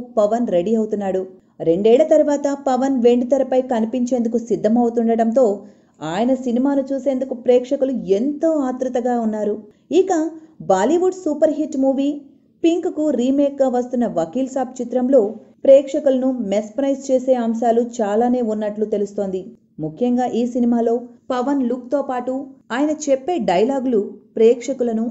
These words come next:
అమితంగా ఆకట్టుకోవటం ఖాయమని తెలుస్తోంది. ఈ క్రమంలో కోర్ట్ సీన్‌లో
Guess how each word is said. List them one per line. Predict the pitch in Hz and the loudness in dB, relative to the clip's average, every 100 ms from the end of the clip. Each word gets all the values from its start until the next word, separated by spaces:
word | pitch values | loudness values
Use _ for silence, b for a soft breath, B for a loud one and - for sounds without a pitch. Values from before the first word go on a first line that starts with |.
| 247 | -4
అమితంగా | 180 214 247 262 254 254 - | -6 -4 -4 -6 -6 -8 -10
ఆకట్టుకోవటం | 170 208 262 254 247 220 226 220 220 | -10 -6 -6 -6 -4 -4 -4 -6 -8
ఖాయమని | 214 202 220 214 208 208 | -8 -4 -2 -2 -4 -6
తెలుస్తోంది. | 202 190 - 185 180 - _ _ - | -6 -6 -6 -6 -8 -12 _ _ -8
ఈ | 175 | -6
క్రమంలో | 220 269 262 254 254 294 B B B _ | -2 0 0 0 -2 -2 B B B _
కోర్ట్ | 349 359 370 | 0 0 -2
సీన్‌లో | - 330 311 | -2 -2 2